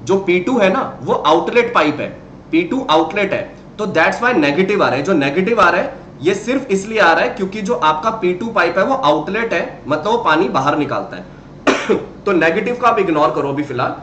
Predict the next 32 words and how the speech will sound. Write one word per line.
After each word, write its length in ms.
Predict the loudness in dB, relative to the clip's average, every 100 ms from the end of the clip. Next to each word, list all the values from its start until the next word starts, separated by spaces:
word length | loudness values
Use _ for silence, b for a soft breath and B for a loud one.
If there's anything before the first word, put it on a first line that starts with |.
| -16 -8
क्योंकि 220 | -2 2
नेगेटिव 380 | 2 2 0 -4
सिर्फ 240 | -6 -4
ये 100 | -2 0
बता 220 | 0 2
रहा 100 | 0
है 60 |
कि 100 | -2 0
पानी 280 | 0 2 0
बाहर 300 | 0 0 -2
निकलेगा। 420 | -4 -6 -8 -10 B B B
तो 120 | -4 0
एक्स 220 | 0 -2
की 100 | 0
वैल्यू 260 | 2 2 0
कितनी 260 | -4 0
आएगी? 240 | 0 0 -2
टू 220 | -4 -4
पॉइंट 220 | 0 0 2
फ़ाइव 240 | 0 -2
को 60 | -4
टू 180 | -4 -4
से 140 | -2 0
डिवाइड 320 | 0 0 0
करो 180 | -2 -2 -6 B B -6
तो 80 | -4
वन 300 | 0 0 0 -2
पॉइंट 420 | -2 0 -2 -6 -6
टू 140 | -6
फ़ाइव 380 | -2 -2 -2 -4 -6
आंसर 260 | -6 -6
होगा। 260 | -10 -10